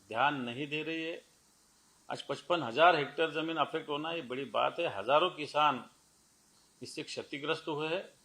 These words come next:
और इसके खिलाफ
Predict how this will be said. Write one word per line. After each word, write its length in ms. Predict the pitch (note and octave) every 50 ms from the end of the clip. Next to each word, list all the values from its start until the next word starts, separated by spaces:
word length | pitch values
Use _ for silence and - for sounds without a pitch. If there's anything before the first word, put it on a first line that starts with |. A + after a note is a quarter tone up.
| _ _ _ _ _ _ _ _ _ _ _ _ _ _ -
और 120 | - E3 E3
इसके 440 | D3+ D3+ - - - - F#3 F#3+ F3+
खिलाफ 800 | - - - - C#3 D#3+ E3+ D#3+ C3+ - - - - - -